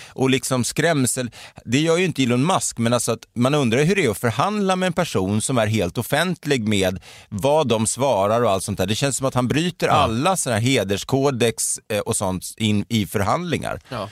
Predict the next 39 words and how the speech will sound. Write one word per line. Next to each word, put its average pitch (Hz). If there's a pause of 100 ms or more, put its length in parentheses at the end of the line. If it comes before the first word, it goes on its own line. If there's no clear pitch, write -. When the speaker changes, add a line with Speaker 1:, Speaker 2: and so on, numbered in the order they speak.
(240)
Speaker 1:
Till 147
och 170
med 180
när 156
man 127
får 127
mail 120
själv 170
från 151
bara 117
någonstans 98
så 101
står 95
det 92
att 90 (160)
innehållet 107
i 104
det 95
här 85
får 95
inte 80
spridas. 104
Speaker 2:
Nej, 143
exakt. 120
<laughs> -
Men, 107 (240)
men 131 (260)
liksom, 120
undrar, 117
ja. -
Speaker 1:
Det 139
gäller 156
inte 120
i 110
maskologi. 104
Speaker 2:
Nej, 120
I 110
guess 131
alltså. -